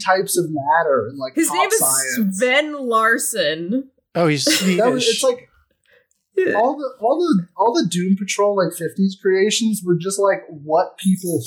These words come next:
Speaker 1: thought humanity was gonna become. It's like how the X-Men, like, were originally, like, they, like, Stan Lee and Jack Kirby legitimately thought that, like, a guy like Iceman would exist in, like, fifty
Speaker 2: <gasps>
Speaker 1: years.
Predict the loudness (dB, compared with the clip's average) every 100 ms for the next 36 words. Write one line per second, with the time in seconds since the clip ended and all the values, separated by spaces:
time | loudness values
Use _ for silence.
0 | 0 4 4 2 -4 -2 0 2 0 -2
1 | -4 -6 -6 -6 -2 -2 -2 -4 0 2
2 | 2 -2 _ _ 0 2 2 2 2 2
3 | 0 -2 0 2 0 -2 0 0 -2 -8
4 | _ _ _ _ _ _ 0 0 -2 -2
5 | 2 2 2 0 0 0 0 -2 0 -4
6 | -4 _ -2 -2 0 0 0 -2 0 0
7 | 2 2 0 2 2 2 0 -2 0 0
8 | 0 -2 -4 -6 0 2 2 -2 -6 -4
9 | -4 -6 -8 0 2 2 0 -6 -6 -4
10 | 0 0 0 0 0 0 -2 -6 -6 -6
11 | -6 -4 -4 0 -2 0 -2 2 2 2
12 | -2 -8 -8